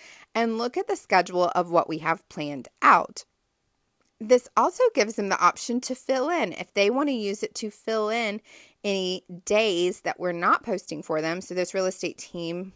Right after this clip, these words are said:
we're currently only posting for them three times a week. They could go in on the other two days,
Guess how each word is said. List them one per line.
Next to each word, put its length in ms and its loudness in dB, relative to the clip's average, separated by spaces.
we're 180 -4
currently 640 -8
only 220 -10
posting 480 -4
for 140 -4
them 280 0
three 260 -2
times 400 -6
a 60 -6
week. 400 -6
They 140 4
could 200 -4
go 220 4
in 100 0
on 140 -2
the 120 -6
other 220 0
two 160 -8
days, 540 -2